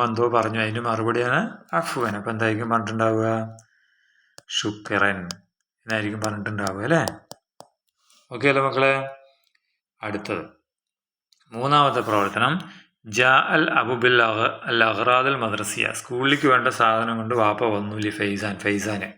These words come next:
കതബ ഫൈസാൻ അസ്മ അഹ, ഫൈസാൻ അതിൻ്റെ പേര് എഴുതി, ഹസബൽ ഖീമ, വിലയനുസരിച്ചിട്ട് എഴുതി.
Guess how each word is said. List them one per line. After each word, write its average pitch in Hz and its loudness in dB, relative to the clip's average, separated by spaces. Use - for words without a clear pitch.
കതബ 127 -2
ഫൈസാൻ 120 2
അസ്മ 113 -2
അഹ, 120 2
ഫൈസാൻ 120 0
അതിൻ്റെ 120 -2
പേര് 113 4
എഴുതി, 107 2
ഹസബൽ 110 -2
ഖീമ, 107 -2
വിലയനുസരിച്ചിട്ട് 113 0
എഴുതി. 101 -2